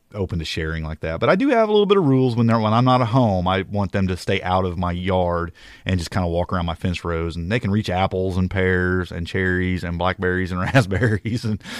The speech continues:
occasionally a vegetable from there. So that's fine. I don't have a problem with it. Um, Derek asked me, uh, "What's something that seemed useful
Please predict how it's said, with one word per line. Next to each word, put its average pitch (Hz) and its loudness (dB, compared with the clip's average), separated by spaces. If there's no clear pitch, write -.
occasionally 104 2
a 95 2
vegetable 92 -2
from 90 -4
there. 90 -2
So 90 -4
that's - 0
fine. 82 -8
I 98 -2
don't 90 -2
have 85 -4
a - -12
problem 78 -10
with 82 -6
it. - -10
Um, 110 4
Derek 220 2
asked 90 -4
me, 107 0
uh, 90 -2
"What's 123 -2
something 196 0
that 98 -2
seemed 123 0
useful 95 -2